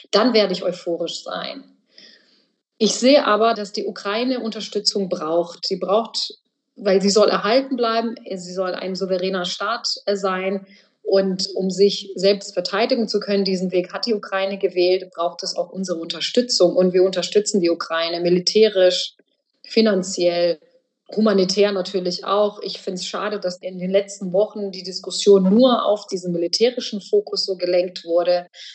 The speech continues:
Das ist eine Komponente, aber nicht die einzige. Und ich finde es falsch, wenn so etwas wie ein Gefühl des Wettbewerbs entsteht. Wer schickt mehr und schwerere, äh, Waffen? Welches Land? Darum geht es ja nicht. Das Ziel muss bleiben, diesen Krieg zu beenden.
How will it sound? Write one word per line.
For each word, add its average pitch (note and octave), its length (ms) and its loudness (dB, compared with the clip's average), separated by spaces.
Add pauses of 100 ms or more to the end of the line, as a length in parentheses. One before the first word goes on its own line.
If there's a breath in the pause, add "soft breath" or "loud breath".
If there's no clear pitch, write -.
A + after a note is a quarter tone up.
(160 loud breath)
Das F3+ 200 -2
ist F#3+ 140 -2
eine A3 320 2
Komponente, G3 720 0
aber F3 180 -4
nicht A3 260 -2
die F#3 100 -4
einzige. G3 600 0
Und F3+ 320 -4
ich - 240 -8
finde F#3+ 220 -2
es F3 180 0
falsch, G3 500 0
wenn F3 160 -4
so F3+ 100 -6
etwas - 500 -10
wie E3+ 200 -2
ein F3 200 -4
Gefühl F3+ 280 -6
des G3 260 -4
Wettbewerbs F3 720 0
entsteht. F3 540 -2
Wer G3 180 2
schickt G3 400 -2
mehr G#3+ 500 0 (320 loud breath)
und F3+ 380 -4
schwerere, G3 880 0 (100)
äh, F#3+ 220 -4
Waffen? G3+ 500 -6
Welches G3 440 -2
Land? G3+ 280 -6 (240)
Darum F#3 320 -6
geht G#3+ 220 0
es - 160 -4
ja E3 120 -4
nicht. E3+ 240 -6
Das - 200 -8
Ziel D4+ 500 2
muss A#3 320 2
bleiben, G#3 400 2
diesen F#3 240 -4
Krieg C4+ 320 -4
zu C#4 160 -6
beenden. C#4 640 0